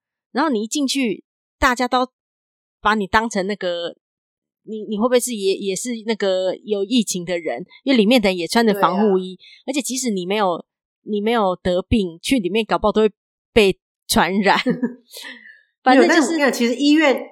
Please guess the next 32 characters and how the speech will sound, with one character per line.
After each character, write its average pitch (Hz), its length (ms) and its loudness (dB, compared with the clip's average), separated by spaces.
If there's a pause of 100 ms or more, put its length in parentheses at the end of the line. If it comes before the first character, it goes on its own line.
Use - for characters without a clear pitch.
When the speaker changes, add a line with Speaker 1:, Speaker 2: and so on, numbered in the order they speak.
(140)
Speaker 2:
医 302 80 0
院 320 180 2
这 - 80 -2
个 262 120 2
时 254 100 0
候 269 60 2
是 277 120 -2
相 254 260 0
对 247 140 0
安 226 180 -4
全 196 160 -8
的 170 120 -8
地 185 280 -12
方 170 100 -4 (140)
啦。 131 160 -18 (500)
<laughs> - 480 -20
Speaker 1:
欸， 294 120 2
没 285 180 2
有 330 120 4
欸， 254 100 6
Speaker 2:
因 247 60 2
为 294 40 -6
大 302 200 2
Speaker 1:
疯 - 20 -4
子 269 140 0
很 247 320 0
多 285 380 0
欸。 269 60 2
Speaker 2:
医 247 40 2
院 190 260 0
是 - 20 -8
吗？ 175 60 -12